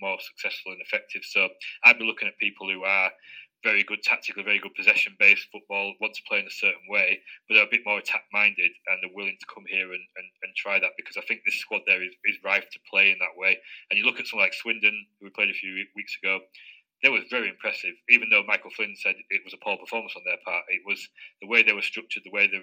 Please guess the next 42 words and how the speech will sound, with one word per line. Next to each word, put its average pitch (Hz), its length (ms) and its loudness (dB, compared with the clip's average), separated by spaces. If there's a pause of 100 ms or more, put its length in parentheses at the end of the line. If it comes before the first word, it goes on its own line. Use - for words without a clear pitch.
(140)
took - 180 -10
risks - 380 -4
and 92 80 -14
the 90 80 -14
way 95 160 0
they 92 80 -2
approached 98 320 -8
the 92 80 -8
game. 90 160 -2 (400)
I - 80 -14
think 131 140 -8
we'd 113 100 4
all 117 80 4
like 110 160 4
to - 100 -4
see 98 140 -4
Bradford 95 240 -8
City 110 240 -6
plan 101 160 -4
and 95 160 -16
play 95 160 0
in 90 80 -6
that 85 160 -10
way, 98 160 -2
really, 90 240 -4
and 92 240 -6
it's - 100 -10
not 107 220 -8
far 104 160 0
off 101 160 -10
us - 160 -16
doing 98 240 -10
that. 87 240 -6
So 98 160 -2
if - 560 -18
we 107 80 -14
go 117 160 2
for 104 240 -6
a, 95 80 2 (480)
a 104 80 6
direct 107 480 8
ma-, 107 160 -12